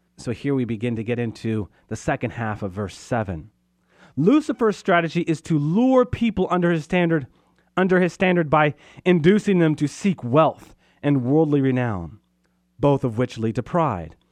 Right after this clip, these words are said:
His goal is to enslave people to sin. On the contrary, Jesus invites his followers to embrace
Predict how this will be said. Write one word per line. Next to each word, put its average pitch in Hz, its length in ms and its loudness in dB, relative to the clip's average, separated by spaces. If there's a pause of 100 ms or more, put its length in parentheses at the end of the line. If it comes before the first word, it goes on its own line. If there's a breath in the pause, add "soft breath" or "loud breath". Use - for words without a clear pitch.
(120)
His 151 200 0
goal 170 260 6
is 160 140 0
to 147 160 0
enslave 160 680 0
people 135 320 -4
to 123 80 -2
sin. 120 460 -4 (1040)
On 117 180 -2
the 117 80 -2
contrary, 110 880 -4 (720)
Jesus 196 540 -4
invites 131 500 -4
his 123 160 -10
followers 135 600 -2 (420)
to 131 180 -2
embrace 127 560 -2